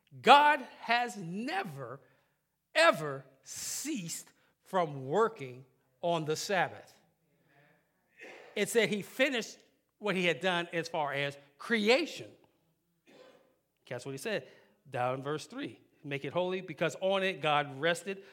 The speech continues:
from all his work that he had done in creation." And you say, "Well, well, well, well, it says he rested. That means rested. He rested from his work." You got to define what work is. All the things I read you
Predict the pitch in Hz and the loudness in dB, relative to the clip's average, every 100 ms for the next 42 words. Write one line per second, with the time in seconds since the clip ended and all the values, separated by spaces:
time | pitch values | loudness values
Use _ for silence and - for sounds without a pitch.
0 | _ - 147 143 156 160 185 170 139 131 | _ -6 0 2 4 2 -2 -6 -6 -6
1 | 135 - - - 143 135 - 165 147 143 | -8 -12 -20 -4 -2 -2 -6 -10 -6 -6
2 | 127 117 139 170 127 123 - _ _ - | -6 -6 -2 -2 -2 -8 -16 _ _ 0
3 | 185 131 123 127 - _ - 156 170 170 | 2 2 -2 -10 -20 _ -8 -6 -6 -6
4 | - - _ _ _ _ _ _ _ _ | -12 -20 _ _ _ _ _ _ _ _
5 | _ _ _ _ _ _ - 151 143 135 | _ _ _ _ _ _ -16 -12 -10 -8
6 | 143 156 156 170 165 - 190 156 160 170 | -6 -6 -4 -6 -8 -10 -4 -2 -2 -6
7 | - 233 175 180 214 247 - 127 151 165 | 0 0 0 -2 -2 -4 -6 -8 -6 -6
8 | 165 - _ - 190 226 165 147 _ _ | -8 -12 _ -2 0 0 -4 -16 _ _
9 | - 202 156 208 - 175 - 165 165 156 | -10 -8 0 0 -2 -8 -10 -8 -8 -4
10 | 226 143 139 131 208 226 185 190 - 165 | -4 -4 -8 2 2 2 -6 -8 -4 -2
11 | 160 170 156 156 143 170 170 170 - - | -2 -2 -6 -8 -4 -4 -4 -8 -14 -14
12 | - - _ _ _ _ _ _ _ _ | -16 -20 _ _ _ _ _ _ _ _
13 | _ _ - 160 208 208 208 202 208 202 | _ _ 0 6 6 6 0 4 4 4
14 | 202 185 214 | -2 -4 -8